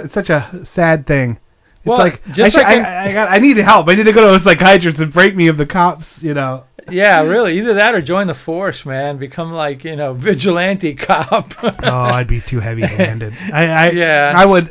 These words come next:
Speaker 1: that, and that's the thing. When you watch this stuff, the, like, sometimes the restraint they use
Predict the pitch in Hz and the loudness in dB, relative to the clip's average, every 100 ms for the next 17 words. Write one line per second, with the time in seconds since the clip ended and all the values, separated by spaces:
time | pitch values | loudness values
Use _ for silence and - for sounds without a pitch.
0 | 175 180 - - - 190 190 202 214 202 | -8 -10 -10 -20 -20 -14 -2 0 0 -2
1 | 185 185 170 165 190 214 202 165 151 135 | -2 2 4 4 4 2 -2 -2 -2 -4
2 | - _ _ - 170 180 175 170 175 151 | -10 _ _ -6 -2 -2 -4 -8 -4 -4
3 | - 226 208 180 160 151 147 147 - - | 0 0 2 0 -2 -2 0 -2 -4 -2
4 | 190 196 156 131 127 117 117 | -2 -2 -4 -6 -6 -6 -8